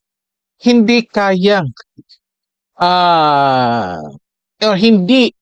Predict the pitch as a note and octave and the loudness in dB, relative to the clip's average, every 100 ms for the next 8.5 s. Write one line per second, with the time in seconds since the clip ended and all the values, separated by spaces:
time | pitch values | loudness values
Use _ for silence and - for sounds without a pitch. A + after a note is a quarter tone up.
0 | _ _ _ _ G3+ G3 F#3 F#3+ G#3 F3+ | _ _ _ _ 0 2 -2 -2 -2 0
1 | D#3 D3 - - - - C3+ B2 A2+ G2+ | -2 -2 -2 -2 -4 -6 -8 -6 -8 -6
2 | D3 D#3 D3+ C3+ B2+ A2 G2+ - - - | -6 -4 -4 -4 -6 -8 -10 -10 -12 -14
3 | _ _ _ _ _ _ B2+ A#2 D#3 A#3 | _ _ _ _ _ _ -8 -4 -4 -4
4 | - _ _ - B3+ C4 G#3+ A3 A3+ A3 | -12 _ _ -6 -2 0 2 2 2 0
5 | G#3+ G#3+ - G#3 F#3+ G#3 - - D3+ E3+ | 0 0 -2 -2 0 -2 -2 -4 -2 -2
6 | E3+ A#2+ B2+ D#3+ E3+ E3+ E3+ D#3+ D#3+ D#3+ | -2 -4 -4 -4 -2 -2 -2 -2 -2 -4
7 | - D#3+ D3+ - D#3 D#3 D3+ D3+ D3+ C#3+ | -2 -4 -4 -4 -2 0 -2 -2 -4 -4
8 | C#3 C#3+ D3+ C3 | -4 -2 -2 -2